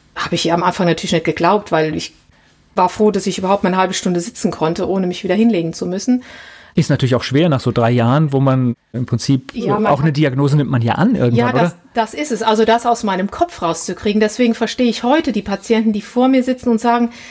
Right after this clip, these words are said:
Speaker 1: „Aber das habe ich ja. Ich habe es ja auch geglaubt.“ Und ich war ein Sturschädel, wie er im Buche steht. Also ich war schulmedizinisch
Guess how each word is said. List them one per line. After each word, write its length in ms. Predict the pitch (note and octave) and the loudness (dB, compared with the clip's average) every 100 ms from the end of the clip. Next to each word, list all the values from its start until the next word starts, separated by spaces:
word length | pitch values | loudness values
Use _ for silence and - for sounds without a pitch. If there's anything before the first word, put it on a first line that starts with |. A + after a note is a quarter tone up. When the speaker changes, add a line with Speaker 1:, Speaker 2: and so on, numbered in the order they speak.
| - - _ - | -20 -20 _ -4
Speaker 1:
„Aber 240 | A#3 B3+ B3 | 2 2 2
das 320 | A#3 - - | -2 -2 0
habe 200 | D4 A#3+ | 0 0
ich 220 | - - | -2 -2
ja. 280 | E3+ D#3+ - | -2 -2 -4
Ich 160 | A#3 A3+ | -4 -4
habe 100 | - | -2
es 60 | |
ja 100 | G3+ | 0
auch 140 | A3 - | 0 0
geglaubt.“ 500 | F3 D3 - - - | -4 -2 -2 -4 -4
Und 140 | G#3 | -2
ich 160 | A3+ G#3 | -2 -2
war 100 | F#3+ | 0
ein 160 | F#3+ | 0
Sturschädel, 680 | F#3+ - A3+ A3 - F#3 F3+ | -2 -4 0 2 2 -2 -2
wie 80 | F3 | -2
er 80 | F3+ | -2
im 80 | F3 | 0
Buche 240 | A3 F#3 | 0 0
steht. 340 | - E3 D#3+ - | -4 -4 -4 0
Also 220 | F3 F#3+ | 0 0
ich 180 | F#3+ F3 | -2 -2
war 160 | F3 | -2
schulmedizinisch 840 | - B3+ G#3+ F#3+ F#3 G3 F3+ F3 | -2 0 2 2 -2 -4 -4 -8